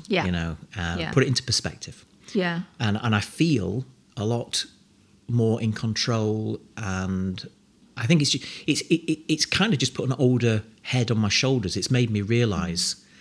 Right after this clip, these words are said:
Speaker 2: there's things that you, you, you sometimes fear are not
Speaker 1: Mm.
Speaker 2: something you should fear.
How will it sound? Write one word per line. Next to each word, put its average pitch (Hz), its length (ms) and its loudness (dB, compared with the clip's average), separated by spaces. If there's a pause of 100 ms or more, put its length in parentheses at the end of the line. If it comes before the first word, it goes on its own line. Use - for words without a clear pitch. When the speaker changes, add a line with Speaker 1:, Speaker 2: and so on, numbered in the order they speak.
(140)
Speaker 2:
there's 123 460 0 (340)
things 151 280 6
that 151 80 2
you, 123 300 0
you, 131 260 -2
you 120 180 0
sometimes 120 600 2
fear 107 460 -2
are 127 60 -2
not 120 480 0 (280)
Speaker 1:
Mm. 208 80 4
Speaker 2:
something 104 420 0
you 95 100 0
should - 200 -4
fear. 82 320 -6